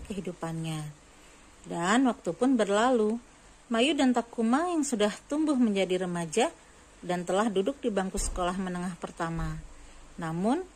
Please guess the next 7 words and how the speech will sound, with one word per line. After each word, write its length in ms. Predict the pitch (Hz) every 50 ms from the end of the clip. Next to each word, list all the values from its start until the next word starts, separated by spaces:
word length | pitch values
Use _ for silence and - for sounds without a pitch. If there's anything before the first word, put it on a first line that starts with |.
| - -
cinta 240 | 190 180 170 170 160
mereka 560 | 160 160 156 156 151 156 - - 285 349 339 - - - - - - - - -
tetap 240 | - 165 - 165 147 - -
tidak 320 | 170 165 240 262 - 247
berubah. 400 | 208 208 196 170 160 165 160 165 - - - - - - - - - - - - - - - - - - - - -
Akan 240 | 208 - - 214 208
tetapi, 720 | 214 196 - 185 175 170 - - - 185 175 180 214 269